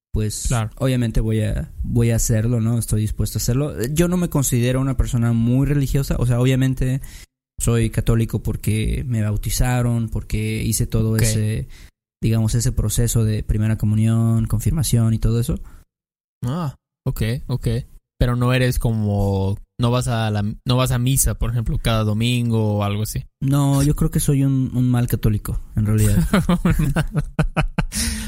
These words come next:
Speaker 2: Pero fíjate que la mayoría de los mexicanos, no sé, me voy a atrever a generalizar, pero creo que la mayoría de los mexicanos son así. Somos
Speaker 1: Sí.
Speaker 2: así, como que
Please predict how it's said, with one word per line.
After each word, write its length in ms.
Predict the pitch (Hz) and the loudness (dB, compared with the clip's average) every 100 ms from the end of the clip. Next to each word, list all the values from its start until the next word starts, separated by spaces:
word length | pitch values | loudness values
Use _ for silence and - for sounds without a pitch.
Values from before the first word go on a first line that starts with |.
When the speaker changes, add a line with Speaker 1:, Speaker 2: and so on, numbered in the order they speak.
| 202 | -2
Speaker 2:
Pero 220 | 214 214 | 2 4
fíjate 360 | 208 254 269 202 | 2 0 0 0
que 100 | 165 | 2
la 120 | 151 | 2
mayoría 500 | 143 139 139 151 185 | 2 2 4 2 2
de 100 | 185 | 2
los 140 | 151 135 | 2 2
mexicanos, 580 | 123 120 131 143 156 | 0 0 0 0 0
no 100 | 143 | -2
sé, 120 | 117 98 | 0 0
me 100 | 101 | 0
voy 140 | 110 | 0
a 40 | |
atrever 420 | 127 123 127 131 135 | 2 0 0 0 0
a 240 | 127 127 _ _ _ - | -2 -4 _ _ _ -6
generalizar, 840 | 95 104 113 123 135 135 135 - - | -2 0 0 2 2 2 -2 -6 -10
pero 400 | - 113 104 104 - _ _ _ _ _ _ | -2 0 0 -2 -6 _ _ _ _ _ _
creo 180 | 127 123 | 0 0
que 80 | 143 | 0
la 80 | |
mayoría 380 | 123 117 113 123 | 2 2 2 2
de 80 | 127 | 2
los 180 | 120 117 | 0 -2
mexicanos 460 | 107 110 120 120 | -2 0 0 0
son 520 | - - 113 113 110 - _ _ _ | 0 0 0 0 -2 -6 _ _ _
así. 580 | - - - 131 117 - - _ _ _ - | -4 -2 0 2 0 -2 -14 _ _ _ -12
Somos 380 | - 113 113 104 | 0 4 6 4
Speaker 1:
Sí. 60 | |
Speaker 2:
así, 180 | 104 110 | 2 -2
como 680 | - 104 104 104 104 101 98 | -2 0 0 2 2 0 -2
que 200 | - 104 | -2 -4